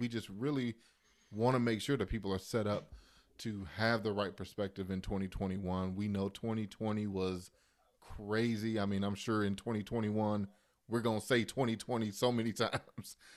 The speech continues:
We're gonna reference it. It's already a hashtag, a meme, all of those things. But I wanted to be able to, in these bonus episodes,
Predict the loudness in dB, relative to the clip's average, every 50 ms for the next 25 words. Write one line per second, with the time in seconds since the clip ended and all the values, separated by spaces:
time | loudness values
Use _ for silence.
0 | -20 -6 _ 0 2 4 4 4 6 6 6 6 6 4 2 -4 -4 0 0 0
1 | 2 2 2 4 6 6 6 6 4 2 2 2 0 2 4 4 4 4 2 0
2 | -4 -4 0 0 2 2 2 0 0 0 0 0 2 2 2 0 -2 -4 -2 _
3 | 6 6 6 6 4 2 0 0 -2 -2 -6 -6 -6 -4 -4 -4 -4 -6 -8 -8
4 | -6 -4 -4 -4 -4 -6 -10 _ _ _ _ _ _ -20 -20 _ _ -2 -2 -2
5 | 0 0 0 0 2 2 0 -2 -4 -2 -2 -2 -2 -2 -2 0 2 2 2 2
6 | 2 0 -2 -4 -4 -8 -10 -4 -2 0 0 0 0 0 0 0 0 0 0 -2
7 | 0 0 2 2 2 0 -2 -2 -6 -6 -4 -6 -8 -2 0 0 2 2 0 -2
8 | -4 -6 -12